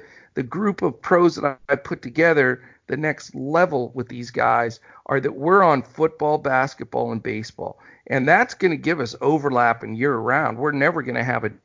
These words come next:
day off throughout the whole entire season. Literally, there's gonna be something going every day, uh, in those sports. And, you know, to be honed in and focused,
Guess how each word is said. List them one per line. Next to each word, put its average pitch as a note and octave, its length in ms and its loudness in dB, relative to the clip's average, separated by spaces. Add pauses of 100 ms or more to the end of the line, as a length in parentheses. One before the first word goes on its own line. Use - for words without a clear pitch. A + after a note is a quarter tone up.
day B2+ 180 -2
off A#2 560 -2 (380)
throughout C3+ 320 2
the B2 60 -10
whole C#3 240 0
entire B2 340 -2
season. A#2+ 480 -6
Literally, A#2+ 460 2 (260)
there's B2+ 180 -2
gonna C3 200 0
be A#2+ 140 -4
something D3 580 0
going B2 440 0
every B2 360 -2
day, B2 440 2 (400)
uh, A#2 380 4 (140)
in B2+ 180 -2
those C3 220 0
sports. - 840 0 (420)
And, D3 380 4 (200)
you E3+ 80 -2
know, C3 240 0 (160)
to E3+ 140 -2
be F#3+ 240 0
honed F3+ 400 4
in E3+ 180 4
and A#2+ 160 -2
focused, D3+ 720 2